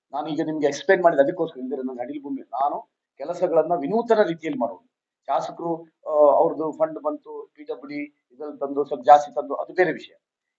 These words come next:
ಇಂಥ ಕೃಷಿ ಭೂಮಿ ಅಂತದ್ದು, ಸಾಧಕ ಶಿಕ್ಷಕ ಪ್ರಶಸ್ತಿ ಅಂತದ್ದು, ಯಕ್ಷ ಶಿಕ್ಷಣ ಟ್ರಸ್ಟ್ ಅಂತದ್ದು, ಇಂಥ ಹೋರಾಟಗಳು,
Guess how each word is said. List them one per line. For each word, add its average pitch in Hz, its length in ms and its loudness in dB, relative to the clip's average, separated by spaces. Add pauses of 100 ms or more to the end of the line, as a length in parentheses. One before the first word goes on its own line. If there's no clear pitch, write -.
ಇಂಥ 135 160 -16
ಕೃಷಿ 156 420 -4
ಭೂಮಿ 175 240 -4
ಅಂತದ್ದು, 160 580 0
ಸಾಧಕ 131 380 4
ಶಿಕ್ಷಕ - 360 -14
ಪ್ರಶಸ್ತಿ 147 480 -14
ಅಂತದ್ದು, 135 540 -10
ಯಕ್ಷ 123 180 -8
ಶಿಕ್ಷಣ 156 360 -12
ಟ್ರಸ್ಟ್ 139 300 -20
ಅಂತದ್ದು, 135 580 -16 (400)
ಇಂಥ 156 220 -2
ಹೋರಾಟಗಳು, 175 680 8